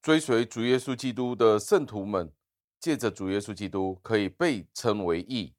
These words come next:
完全平息了上帝对罪的愤怒。保罗非常开心地知道他自己是被上帝所拣选的，所以他知道他是等同于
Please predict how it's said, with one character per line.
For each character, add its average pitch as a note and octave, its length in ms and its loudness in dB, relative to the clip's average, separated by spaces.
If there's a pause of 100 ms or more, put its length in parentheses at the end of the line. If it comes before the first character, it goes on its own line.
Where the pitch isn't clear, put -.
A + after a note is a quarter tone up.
(380)
完 G2 180 4
全 A2+ 240 0
平 A2 220 -6
息 G#2 180 -4
了 G2+ 220 6
上 A#2+ 240 0
帝 A2+ 160 -2
对 G#2+ 300 0
罪 D3+ 280 0
的 F#2+ 240 2
愤 G#2 320 0
怒。 G2+ 300 -4 (500)
保 G#2+ 200 6
罗 G#2+ 440 6 (220)
非 F3+ 180 0
常 A#2 360 -2 (120)
开 A2+ 220 2
心 A2 220 -8
地 G#2 120 0
知 G2+ 160 -4
道 F#2+ 240 6
他 G2+ 220 6
自 G2+ 180 -6
己 E2+ 160 -10
是 E2 160 -8
被 F#2+ 280 -2
上 C3+ 260 0
帝 A2 180 -6
所 D#2+ 300 -6
拣 F2+ 260 -4
选 D2+ 240 -6
的， D2 240 -6 (320)
所 A#2+ 280 2
以 A#2+ 100 0
他 D3 260 4
知 C3+ 160 -4
道 G#2 360 6
他 A#2+ 160 6
是 A2+ 180 -2
等 G#2 260 0
同 A2+ 300 -2
于 G#2+ 320 -6